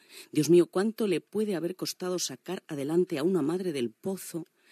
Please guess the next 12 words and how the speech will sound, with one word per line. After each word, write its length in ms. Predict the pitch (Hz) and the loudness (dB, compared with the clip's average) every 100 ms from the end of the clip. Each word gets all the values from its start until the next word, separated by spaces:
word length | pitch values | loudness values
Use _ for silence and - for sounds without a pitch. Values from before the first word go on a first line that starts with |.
| - - - - | -20 -20 -14 -2
a 140 | 131 | 2
un 260 | 180 233 196 | 4 4 4
hijo 320 | 220 - 139 | 0 -4 -10
que 140 | - 143 | -4 -4
iba 180 | 196 | -2
esta 220 | 196 - 165 | -4 -2 0
mañana 340 | 135 151 190 | 2 2 2
a 40 | |
la 100 | 175 | 0
universidad? 680 | 139 117 107 - 113 127 175 - - _ | -2 -2 -4 -6 -6 -6 -8 -10 -20 _
¿Cuánto 540 | - 208 240 247 - 208 | 0 2 2 -6 -8 -10
trabajo? 800 | 73 76 - 233 - - - | -10 -12 -10 -10 -10 -10 -10